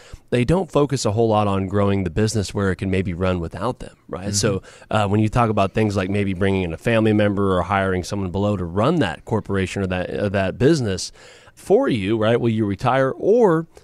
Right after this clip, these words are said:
Speaker 1: setting it up pretty to be able to sell that business, um, and, and then walk away?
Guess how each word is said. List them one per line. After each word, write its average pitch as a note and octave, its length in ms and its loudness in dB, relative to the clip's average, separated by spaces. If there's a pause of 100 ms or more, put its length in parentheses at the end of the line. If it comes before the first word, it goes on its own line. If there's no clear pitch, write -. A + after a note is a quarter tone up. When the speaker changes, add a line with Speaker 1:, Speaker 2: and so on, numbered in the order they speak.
Speaker 1:
setting C#3+ 440 2
it C3 80 4
up B2+ 260 2
pretty C3+ 300 0
to G#2 200 -2
be G#2 200 -2
able G2 220 -2
to - 140 -8
sell C3 460 0
that F2+ 240 -2
business, F2+ 580 -6 (320)
um, F#2 360 2
and, G2 180 0
and F#2+ 80 2
then G2 120 2
walk F#2 260 0
away? F2+ 240 -2